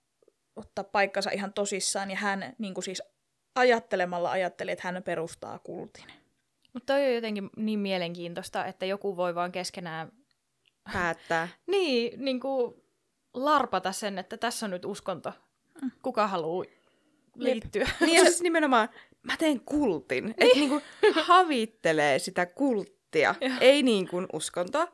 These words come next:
Speaker 3: vaan kulttia.
Speaker 1: Mm.
Speaker 3: Et minua seurattaisiin ja minua palvottaisiin.
Speaker 1: Niin.
Speaker 3: Uskon sen kyllä hänen kohdallaan, kun katsoo hänen menneisyyttään.
Speaker 2: Mm.
Speaker 1: Kyllä. Ja toi on niinku mielenkiintoinen, että se ei ole ollut sellainen, että hän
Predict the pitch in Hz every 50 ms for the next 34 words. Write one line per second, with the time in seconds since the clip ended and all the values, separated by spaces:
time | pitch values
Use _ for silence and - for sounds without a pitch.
0 | - - 381 392 381 - 494 370 262 - _ - - - - - - 359 403 330
1 | 247 247 247 226 - 262 311 359 359 285 226 254 220 - 190 160 160 160 160 -
2 | - - 151 160 175 180 175 185 196 220 240 254 233 185 160 - 104 98 101 -
3 | - - - 165 180 185 185 190 - - - - 453 440 285 214 180 156 208 214
4 | - 262 - - 226 208 214 254 240 214 233 233 240 269 254 240 226 208 247 240
5 | 247 226 214 226 220 214 214 214 - - _ _ - 226 208 208 208 214 - 226
6 | 208 240 233 233 247 240 220 226 190 151 120 113 - - 151 - _ - 175 262
7 | 262 233 226 339 294 254 226 220 - _ - - - - 269 262 294 330 349 370
8 | 370 339 339 330 370 403 403 370 330 285 254 240 247 226 233 240 226 220 214 -
9 | 302 311 302 311 311 294 302 302 302 277 - - 311 285 277 269 247 226 214 202
10 | - - 202 - - - - - - 220 233 233 233 226 233